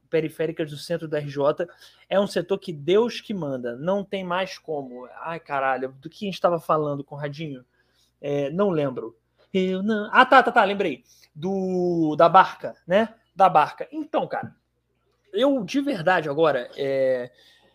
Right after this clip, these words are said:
eu gosto de pegar a barca pra Niterói de verdade, apesar do cheiro, às vezes, não ser muito agradável da <laughs> Baía de Guanabara, que é meio ruim,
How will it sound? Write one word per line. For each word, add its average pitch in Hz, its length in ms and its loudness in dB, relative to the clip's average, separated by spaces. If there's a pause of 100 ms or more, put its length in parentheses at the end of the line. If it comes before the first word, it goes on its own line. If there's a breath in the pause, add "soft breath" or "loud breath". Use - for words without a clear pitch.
(100)
eu 262 180 -2
gosto 226 400 4
de 180 80 -10
pegar 170 240 2
a 156 60 2
barca 147 280 -2
pra 151 160 -10
Niterói 151 360 -2
de 147 180 -10
verdade, 160 460 -2
apesar 170 300 0
do 180 120 -6
cheiro, 170 460 -4
às 139 120 -6
vezes, 151 200 -8
não 165 80 -12
ser - 140 -8
muito 151 140 -8
agradável 139 380 -4
da 147 80 0
<laughs> 226 100 -4
Baía 160 240 2
de 147 60 -8
Guanabara, 147 580 0
que 147 120 -6
é - 20 -6
meio 175 240 4
ruim, 185 320 0